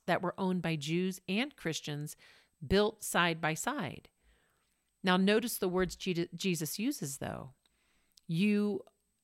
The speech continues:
think you're alive, but you're dead."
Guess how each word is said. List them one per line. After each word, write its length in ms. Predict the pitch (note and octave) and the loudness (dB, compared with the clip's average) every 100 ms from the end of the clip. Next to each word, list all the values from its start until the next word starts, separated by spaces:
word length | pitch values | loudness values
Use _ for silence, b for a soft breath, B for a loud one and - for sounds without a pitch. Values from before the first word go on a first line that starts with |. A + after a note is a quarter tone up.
| _ _ - | _ _ -4
think 280 | - C#4+ - | -2 -2 0
you're 200 | F#3+ E3 | 4 4
alive, 840 | - D#3 D#3+ A#3+ E3+ C3+ C3 E3 - _ _ _ _ - | 4 4 4 2 2 0 -2 -6 -10 _ _ _ _ -2
but 280 | F3 F#3 - | 2 4 4
you're 100 | E3 | 0
dead." 540 | A3+ A#3+ B2 - | 2 0 -2 -6